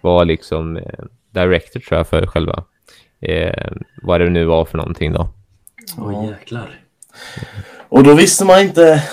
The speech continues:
Speaker 3: om, ja, i början visste man inte om han, eh, ens överlevde, och sen visste man inte om han kom tillbaka i golfen. Men nu är han tillbaka och ska spela igen, och det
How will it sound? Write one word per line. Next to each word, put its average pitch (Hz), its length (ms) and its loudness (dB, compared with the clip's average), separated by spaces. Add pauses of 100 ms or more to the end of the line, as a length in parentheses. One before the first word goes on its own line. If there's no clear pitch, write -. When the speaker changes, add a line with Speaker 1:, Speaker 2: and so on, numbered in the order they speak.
Speaker 3:
om, 107 640 0
ja, 90 260 -12
i 104 60 -6
början 104 340 2
visste 127 200 0
man 120 120 2
inte 110 140 -2
om 101 100 -2
han, 98 300 -4
eh, 95 240 -6
ens 98 220 -8
överlevde, 104 720 0
och 107 160 0
sen 104 140 -8
visste 104 220 -10
man 101 100 -8
inte 98 100 -10
om 95 80 -8
han 95 140 -6
kom 95 180 -10
tillbaka 127 400 0
i - 20 0
golfen. 117 380 2
Men 165 200 4
nu 254 420 8
är 208 220 8
han 196 220 2
tillbaka 156 600 2
och 139 240 0
ska - 180 -8
spela 120 320 -4
igen, 104 220 -6
och 110 280 -10 (360)
det 123 240 0